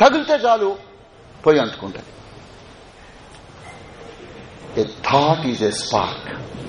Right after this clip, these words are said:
నేను దాని నుంచి మిమ్మల్ని ఆలోచించమని ఏవైతే చెప్తున్నానో, ఆ ఆలోచనలన్నీ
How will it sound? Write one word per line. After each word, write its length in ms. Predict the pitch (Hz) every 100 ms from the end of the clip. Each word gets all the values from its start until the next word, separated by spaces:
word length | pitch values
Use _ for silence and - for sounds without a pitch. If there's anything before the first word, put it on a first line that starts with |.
| - - - - - - - - - - -
నేను 220 | 117 113
దాని 240 | 127 135 131
నుంచి 320 | 127 - 160
మిమ్మల్ని 320 | 139 117 110
ఆలోచించమని 800 | 92 107 131 123 127 - 120 113
ఏవైతే 260 | 107 104 104
చెప్తున్నానో, 920 | 95 98 - 104 104 107 117 226 330 - - - - -
ఆ 60 | 104 95
ఆలోచనలన్నీ 1040 | 135 151 147 123 117 104 104 165 330 311